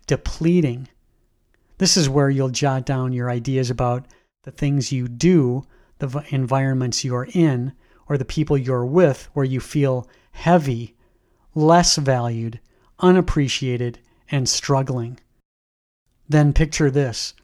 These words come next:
one-fifth of the way down the page, from the top, write the word talents as a subheading in both the right and the left-hand columns of that page.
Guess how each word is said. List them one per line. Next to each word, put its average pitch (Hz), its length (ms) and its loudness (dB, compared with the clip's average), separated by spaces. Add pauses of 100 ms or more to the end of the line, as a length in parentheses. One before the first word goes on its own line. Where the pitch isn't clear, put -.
(140)
one-fifth 175 720 2
of 156 80 -6
the 139 80 0
way 123 220 -2
down 123 320 -2
the 113 80 -4
page, 113 680 -2 (560)
from 139 180 -2
the 123 60 -2
top, 131 520 -4 (720)
write 175 240 0
the 190 80 4
word 143 460 4 (280)
talents 147 840 -2 (720)
as 131 380 0
a - 120 -8
subheading 123 720 -2 (520)
in 143 180 0
both 135 400 0 (320)
the 139 120 -2
right 135 520 0 (360)
and 139 200 -2
the 127 80 -2
left-hand 127 640 -4
columns 120 640 -4 (500)
of 127 220 -2
that 120 260 -4
page. 117 560 -4